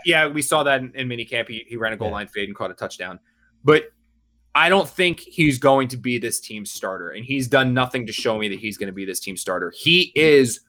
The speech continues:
Speaker 1: with the second team offense. He's not with the second rotating with the first. He is the second team outside receiver. He's not pushing Keelan Cole for reps. He's certainly not pushing Corey Davis for reps.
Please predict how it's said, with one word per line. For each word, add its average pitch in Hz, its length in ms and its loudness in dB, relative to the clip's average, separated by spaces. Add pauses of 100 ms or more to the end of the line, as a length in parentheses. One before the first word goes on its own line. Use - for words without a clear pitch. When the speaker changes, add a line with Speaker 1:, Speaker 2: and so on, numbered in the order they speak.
(120)
Speaker 1:
with 135 300 4
the 127 80 4
second 117 380 0
team 107 200 -10
offense. 92 380 -10
He's 156 240 0
not 160 240 2
with 151 100 2
the 151 80 -4
second 131 360 0
rotating 135 440 2
with 175 140 -4
the - 40 -16
first. - 440 -4 (320)
He 175 340 4
is 151 280 2
the 139 100 4
second 143 540 -2
team 139 320 -4
outside 123 440 -2
receiver. 104 480 -8
He's 123 220 0
not 120 240 2
pushing 139 320 0
Keelan 120 300 -2
Cole 139 180 6
for 143 160 -2
reps. 143 280 2 (200)
He's 123 160 -2
certainly 139 260 4
not 127 220 2
pushing 123 260 0
Corey 110 220 0
Davis 135 280 2
for 117 140 -2
reps. 113 300 0